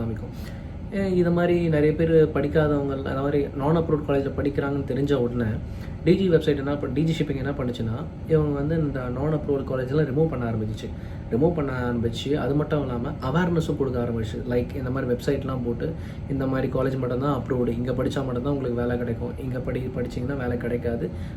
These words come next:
அது அந்த நீங்க படிச்ச சர்டிஃபிகேட்டும் வேலிட் கிடையாது அப்படின்னு அர்த்தமா. So,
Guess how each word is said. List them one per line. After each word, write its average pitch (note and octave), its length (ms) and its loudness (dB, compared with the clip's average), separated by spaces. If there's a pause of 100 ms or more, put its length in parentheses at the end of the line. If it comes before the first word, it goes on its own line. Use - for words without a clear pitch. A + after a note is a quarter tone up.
அது A#2+ 200 0
அந்த A#2 500 2
நீங்க A#2 280 0
படிச்ச C#3+ 220 2
சர்டிஃபிகேட்டும் C#3+ 520 2
வேலிட் D3+ 300 4
கிடையாது A2+ 420 0 (600)
அப்படின்னு C#3 260 2
அர்த்தமா. A2+ 560 -4
So, F#2 440 -2